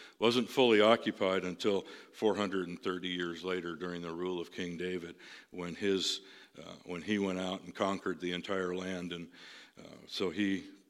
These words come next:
so David was the one that, you know, fully enveloped that. Uh, God's plans are long-term. He's not in a hurry. He's not playing catch-up. You know, sometimes we, we think, "Well, God, what are you doing? You know, look what's going on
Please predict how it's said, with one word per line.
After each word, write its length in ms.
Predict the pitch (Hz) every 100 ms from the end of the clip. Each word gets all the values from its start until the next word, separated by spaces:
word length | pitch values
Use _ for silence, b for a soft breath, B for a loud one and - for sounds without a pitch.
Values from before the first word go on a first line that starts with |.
| _ b b b
so 200 | - 95
David 380 | 85 107 107 101
was 200 | 95 92
the 80 | 95
one 220 | 92 95
that, 160 | 90 87 - -
you 120 | 104
know, 80 | 82
fully 680 | - 120 107 95 90 95
enveloped 520 | 98 90 98 92 90 -
that. 240 | 80 82 - _ _ _ _ _ _ _ _ - B B B B 98
Uh, 260 | 95 95 85 90
God's 280 | 104 113 -
plans 340 | 120 120 104
are 80 | 101
long-term. 600 | 113 123 120 131 131 131 - - - -
He's 180 | 90
not 240 | 90 95 98
in 60 |
a 60 | 95
hurry. 400 | 101 101 101 95 - B B B B -
He's 200 | 92 90
not 220 | 95 -
playing 300 | 101 92 90
catch-up. 440 | 92 82 - 80 - B B B 85
You 80 |
know, 40 | 87
sometimes 480 | - 92 98 95 85
we, 160 | 90 - -
we 140 | 90
think, 240 | 98 92
"Well, 100 | 90
God, 280 | 85 101 98
what 140 | 104 113
are 40 |
you 100 | 107
doing? 380 | 107 117 104 90
You 100 | 92
know, 100 | 90
look 200 | 98 -
what's 160 | 98
going 300 | - 98 98
on 260 | 101 101 98